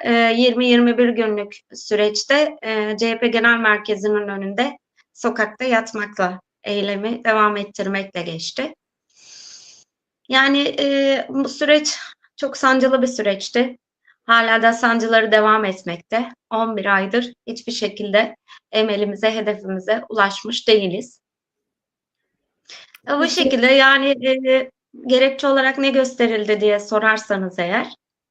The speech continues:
Speaker 1: haklı gerekçe gösterilmeksizin, e, belediyenin mali tablosu belli. İşçi maaşlarını ödemekte güçlük çekiyoruz. Gereğinden fazla eleman alımı yapılmış.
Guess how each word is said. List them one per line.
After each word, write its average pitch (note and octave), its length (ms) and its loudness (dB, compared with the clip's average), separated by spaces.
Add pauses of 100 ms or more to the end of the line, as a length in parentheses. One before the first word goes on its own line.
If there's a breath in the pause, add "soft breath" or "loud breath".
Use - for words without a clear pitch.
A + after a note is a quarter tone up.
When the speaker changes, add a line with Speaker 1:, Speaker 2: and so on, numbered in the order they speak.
(960)
Speaker 1:
haklı C#4 340 0
gerekçe C4 440 4
gösterilmeksizin, B3 1160 0
e, A3+ 600 -2 (380)
belediyenin A#3+ 640 4
mali A#3 320 4
tablosu A#3 500 0
belli. G#3+ 440 0 (160)
İşçi A#3+ 320 -6
maaşlarını A3 720 -2
ödemekte G#3 520 -2
güçlük F#3+ 460 -8
çekiyoruz. B3 600 0 (480 loud breath)
Gereğinden A#3+ 640 4
fazla A3+ 640 2
eleman A3 380 0
alımı G#3 560 0
yapılmış. A3+ 840 -2